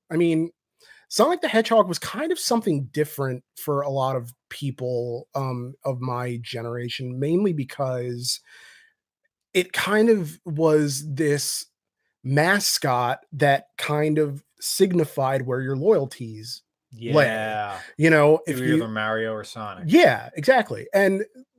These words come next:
Speaker 1: it's just
Speaker 2: "I'm Grex the, I'm Gex the Ghetto for Panasonic three D O."
Speaker 1: <laughs>
Speaker 2: Thanks, man.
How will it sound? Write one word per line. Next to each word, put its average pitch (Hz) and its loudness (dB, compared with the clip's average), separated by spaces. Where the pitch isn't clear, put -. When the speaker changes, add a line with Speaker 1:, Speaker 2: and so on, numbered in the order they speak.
Speaker 1:
it's - 0
just - 0
Speaker 2:
"I'm 269 2
Grex 240 2
the, 127 -8
I'm 220 -2
Gex 247 4
the 185 0
Ghetto 214 8
for 135 -6
Panasonic 214 -2
three 226 -6
D 208 4
O." 202 4
Speaker 1:
<laughs> 359 -4
Speaker 2:
Thanks, 165 0
man. 127 4